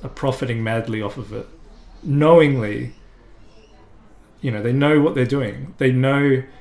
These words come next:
and have known since the seventies about this problem, even earlier than that. And, you know, our governments continue to say they'll do something, but at the moment,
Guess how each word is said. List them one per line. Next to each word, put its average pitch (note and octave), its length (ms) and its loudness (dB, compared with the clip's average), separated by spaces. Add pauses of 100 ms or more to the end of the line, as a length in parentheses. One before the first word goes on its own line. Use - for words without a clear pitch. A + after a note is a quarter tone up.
(440)
and C3 120 -4
have C3+ 200 0
known A#2 320 -2
since B2 220 -6
the A#2 80 -8
seventies A#2+ 800 -6 (540)
about A#2+ 520 -4
this C3 160 -6
problem, A#2 480 -10
even F3+ 240 2
earlier E3 300 4
than G#2 160 -6
that. G2+ 260 -10 (680)
And, A#2+ 580 -6 (840)
you A#2+ 100 -8
know, A2 240 -10
our B2+ 140 -2
governments C3 420 0
continue C3 380 -2
to A#2 80 -2
say B2+ 240 -2
they'll A#2 120 -2
do G#2+ 180 -6
something, G#2+ 460 -10
but G#2 320 -8 (720)
at - 140 -8
the B2+ 80 -2
moment, A#2+ 480 -2